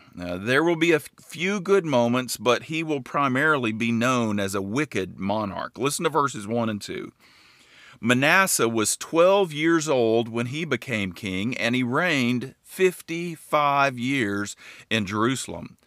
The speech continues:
His mother's name was Hephzibah. He did what was evil in the Lord's sight, imitating the detestable practices of the nations that the Lord had dispossessed before the Israelites.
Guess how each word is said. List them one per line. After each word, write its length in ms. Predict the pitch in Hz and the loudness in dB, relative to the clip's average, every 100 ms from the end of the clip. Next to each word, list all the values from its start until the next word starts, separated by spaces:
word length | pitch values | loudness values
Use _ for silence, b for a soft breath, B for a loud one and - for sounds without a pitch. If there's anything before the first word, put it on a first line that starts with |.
| B B B | B B B
His 160 | 143 139 | -4 4
mother's 380 | 185 202 123 104 | 4 4 -2 0
name 320 | 98 104 127 | 0 0 2
was 320 | 113 113 - b | 2 2 -2 b
Hephzibah. 720 | - 175 - - 104 98 85 - B B B B B B | -2 0 0 -4 -4 -4 -4 -10 B B B B B B
He 260 | - 214 233 | -6 -2 0
did 420 | 151 107 110 120 | 0 2 2 2
what 220 | 110 127 | 2 2
was 240 | 127 120 - - | 2 -2 -2 -8
evil 440 | 175 190 151 117 | -6 -4 -2 0
in 120 | 107 | 0
the 80 | 101 | 0
Lord's 380 | 101 98 95 - | 0 0 0 0
sight, 280 | 101 98 - | 0 0 -2
imitating 640 | 143 180 - 190 180 185 165 | -4 -4 -4 -2 -2 -2 -4
the 100 | 113 | -2
detestable 720 | 110 - 170 160 - 151 131 | -4 -2 -2 -2 -4 -4 -4
practices 880 | - 156 160 - 156 - 165 160 B B - | 0 0 0 -2 -6 -4 -4 -6 B B 0
of 180 | 110 95 | 0 2
the 80 | |
nations 640 | 101 104 143 160 165 156 127 | -2 0 0 -2 -4 -6 -2
that 180 | 101 | -2
the 80 | - | -2
Lord 460 | 107 113 143 151 147 | -2 0 4 4 2
had 260 | 117 101 | -4 -6
dispossessed 960 | 104 156 - 156 131 107 135 151 - - | -4 -4 -4 -6 -4 -2 0 0 -4 -6
before 520 | 104 - 143 139 143 | -8 -6 -4 0 -2
the 220 | 127 120 | -2 0
Israelites. 880 | 131 120 107 95 90 90 - - - | 0 -2 -4 -6 -6 -8 -8 -10 -10